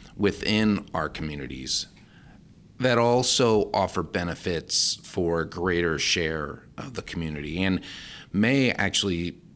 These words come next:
address the unmet needs of low-income residents. Personally, I, I feel the term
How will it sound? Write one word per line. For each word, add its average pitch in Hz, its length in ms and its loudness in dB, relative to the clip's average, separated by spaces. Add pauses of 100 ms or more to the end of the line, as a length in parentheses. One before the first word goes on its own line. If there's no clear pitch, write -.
(220)
address 85 760 0 (140)
the 82 440 -2
unmet 90 600 0
needs 76 460 -4
of - 440 -8
low-income 73 800 -4 (120)
residents. - 680 -8 (320)
Personally, 107 640 4
I, 117 200 0 (480)
I 120 180 2
feel 107 480 4
the 82 160 -2
term 92 600 -2